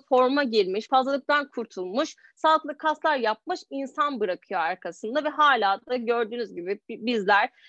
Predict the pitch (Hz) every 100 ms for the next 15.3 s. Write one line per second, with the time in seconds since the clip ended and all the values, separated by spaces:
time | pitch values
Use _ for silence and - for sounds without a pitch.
0 | - - 220 226 254 226 233 240 190 185
1 | 220 262 254 254 - - 196 - 220 220
2 | 226 226 214 - 269 226 220 - 240 226
3 | 196 170 - - 180 - 185 185 277 -
4 | _ _ _ 381 370 349 - 240 262 302
5 | 330 320 320 - - 302 294 277 - _
6 | _ 240 233 254 262 214 202 180 165 185
7 | 240 269 226 254 262 - 226 254 240 247
8 | 240 247 226 220 214 247 226 233 233 -
9 | 220 220 220 226 233 - 196 190 175 180
10 | 170 180 - 180 185 180 - 190 190 180
11 | 180 185 185 180 185 185 185 196 190 165
12 | 160 - - 208 302 427 - - - -
13 | 220 220 220 214 277 285 311 262 294 240
14 | 247 247 247 254 269 311 _ 208 202 196
15 | 196 196